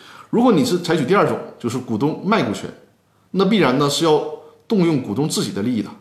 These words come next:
就是他需要把自己的一部分股权转让出去，自己去撕掉了一部分股权。那很多情况下，可能股东并不想这样，并不想撕掉这个股权，那怎么办呢？增加注册资本。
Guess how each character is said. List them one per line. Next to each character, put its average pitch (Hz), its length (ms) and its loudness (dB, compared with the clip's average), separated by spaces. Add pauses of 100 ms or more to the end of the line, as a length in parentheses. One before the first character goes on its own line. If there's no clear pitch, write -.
(120)
就 123 100 -6
是 113 80 -6
他 131 120 -6
需 123 100 -4
要 147 60 4
把 95 120 -2
自 156 140 -6
己 120 120 -6
的 101 80 -4
一 110 100 -2
部 139 100 -6
分 131 120 -2
股 95 100 -10
权 113 140 -2
转 - 160 -4
让 113 100 -2
出 - 140 -10
去， - 100 -16 (400)
自 160 120 -4
己 104 120 -4
去 127 80 -6
撕 156 220 -2
掉 170 100 2
了 110 80 0
一 98 60 -4
部 95 60 -12
分 104 140 -6
股 - 80 -12
权。 - 160 -18 (600)
那 196 100 -2
很 120 140 0
多 175 100 0
情 131 140 -2
况 160 120 -2
下， 151 120 -2 (280)
可 110 120 -6
能 131 80 -4
股 113 120 -8
东 131 200 -6 (160)
并 254 140 0
不 131 60 0
想 87 160 -8
这 104 100 -14
样， 95 120 -10 (460)
并 226 180 0
不 151 80 2
想 101 160 -2
撕 127 140 -4
掉 123 180 2
这 113 120 -2
个 101 260 0
股 92 120 -10
权， 87 220 -12 (420)
那 180 100 -2
怎 123 100 0
么 104 80 0
办 139 160 0
呢？ 113 180 -6 (540)
增 147 160 -2
加 147 100 0
注 151 120 -4
册 135 120 -4
资 - 120 -8
本。 117 100 -6